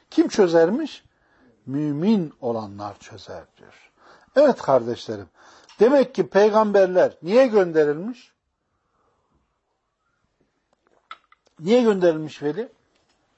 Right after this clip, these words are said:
Hak yoldan insanlar inhiraf etmişler.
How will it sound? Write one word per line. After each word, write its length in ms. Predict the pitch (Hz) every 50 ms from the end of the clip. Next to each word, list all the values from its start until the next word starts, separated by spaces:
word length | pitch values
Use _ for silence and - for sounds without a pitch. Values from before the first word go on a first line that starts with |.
| _ _ _ _ _
Hak 520 | _ - - - 156 185 196 - - -
yoldan 420 | 143 131 123 110 101 117 113 113 - 160
insanlar 600 | 151 151 135 - - 139 127 127 139 175 240 254 _ _ _ _ _ _ _ _
inhiraf 500 | 123 117 104 95 92 107 120 139 - - -
etmişler. 520 | - _ _ _ - - - - - -